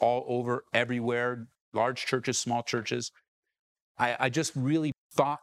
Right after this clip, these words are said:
that people in the United States had heard the gospel until I came to Aurora and I started sharing the gospel and I started sharing Jesus Christ. And this person literally said, "I've never heard this before in my life."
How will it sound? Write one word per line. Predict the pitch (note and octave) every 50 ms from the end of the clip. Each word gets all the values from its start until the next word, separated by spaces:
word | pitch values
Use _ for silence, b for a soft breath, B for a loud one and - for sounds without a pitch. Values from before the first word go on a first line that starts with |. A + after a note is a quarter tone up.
| _ -
that | C3+ B2 B2+ -
people | - - D3+ C#3+ - - C#3+ C3+ C3+ C#3+ -
in | C#3+ C3 B2+ B2+
the | B2
United | B2 B2 B2+ B2 B2+ B2 A#2
States | - - - C3 B2 A2+ - - -
had | A#2 G2
heard | - - B2 A#2+ A2+
the | A#2
gospel | A2 A2+ A#2 B2+ C3 - - A2+ G#2+
until | G2+ - - A#2
I | A#2
came | - - - C3+ C3+ B2
to | C3 A#2+
Aurora | A2+ A2 G#2+ A#2 C3 D#3 D3+
and | A#2
I | G#2+ G#2+
started | - - B2+ A#2 A2+
sharing | - - - C3 B2+ B2+ B2+
the | A#2 A2
gospel | A#2 A#2 A#2 C3+ - - - D3+ D3+ D3+ B B B B B B
and | C3 B2+
I |
started | A#2+ - - C#3+ C3+ B2+ A#2
sharing | - - - D3 D3 D3 C#3+
Jesus | A#2+ - C#3+ C#3 C3 C3+ B2 -
Christ. | - - C#3 C#3 D3 D#3+ - - B B B B
And | - B2+ C#3
this | D3 C#3+ -
person | - - - E3+ - - D3 C3 B2+
literally | C#3 C#3+ C#3+ C#3 C3+ C3+ B2+
said, | - - C#3 B2
"I've | A2+ A#2 A2 A#2+
never | B2 B2+ C#3 C#3+ D3 C3+ -
heard | - C3+ A#2+ A2
this | A2+ G#2+ -
before | - - A2 - - A2+ A2 G#2+
in | G2+ G2
my | F#2+ F#2 F#2 F#2
life." | F#2 G2 G#2 G#2 G2 F2+ - - - -